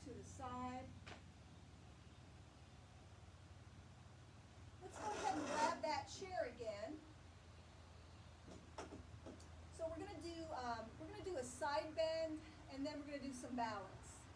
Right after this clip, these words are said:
Okay, so I'm standing on my right leg first, holding the chair with my right hand. And I'm gonna float the left arm up. Left arm at the side of my head, and I'm going to reach way up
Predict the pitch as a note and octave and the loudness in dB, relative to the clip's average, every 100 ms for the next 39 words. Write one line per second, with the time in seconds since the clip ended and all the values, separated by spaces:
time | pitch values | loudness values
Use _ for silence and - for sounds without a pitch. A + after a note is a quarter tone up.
0 | - - - - - - - - - - | -10 -10 -10 -10 -8 -8 -8 -10 -10 -10
1 | - - E4 E4 D#4 D#4 D#4 D#4 G4 A#4 | -10 2 2 4 2 6 4 6 4 2
2 | - - F4 F4 E4+ D#4+ D4+ C#4 C4+ B3+ | -4 -2 6 6 6 0 0 2 2 2
3 | A#3 A#3+ C4 E4+ - D#4 D#4 C#4 - B3 | 2 2 4 4 4 6 6 4 -2 0
4 | C#4+ - - - - - - - E4 E4 | 0 -4 -6 -8 -10 -12 -12 2 2 2
5 | E4+ C#4+ C#4+ - D#4+ D4 D4 C#4 B3 A#3+ | 0 0 -2 -4 0 2 2 -2 -2 -2
6 | A3 A3+ B3+ E4+ C#4+ A#3+ A#3 D#4 - - | -2 0 0 0 -4 -2 -2 -4 -10 -14
7 | - - - - - - - - - D#4+ | -14 -14 -16 -16 -16 -16 -14 -14 -8 2
8 | F4+ A#4+ D#5 C5+ - F4 E4 F4+ - - | 4 4 2 0 -6 -2 6 6 4 -10
9 | - D4+ C#4+ C#4 C#4+ D#4+ E4 - D#4 D4 | -12 0 0 2 4 4 2 2 4 4
10 | C#4+ C#4 - A3 - - - - D4 G4+ | 2 0 -2 -2 -2 -12 -16 0 2 2
11 | - F#4 E4+ D4 C4 A#3 - C#4+ F4 F4 | 4 4 4 2 0 -4 0 2 2 2
12 | E4+ D4+ C#4+ C#4 C4+ - - - - D#4+ | 0 2 0 -2 -6 -12 -16 -16 -4 2
13 | F#4 G4 G4 F4+ D4 C#4+ E4 D#4 D#4 D4 | 2 2 0 0 -2 -2 0 0 -2 -2
14 | F#4+ G4+ G4+ G4 F#4+ - | 2 4 6 6 6 6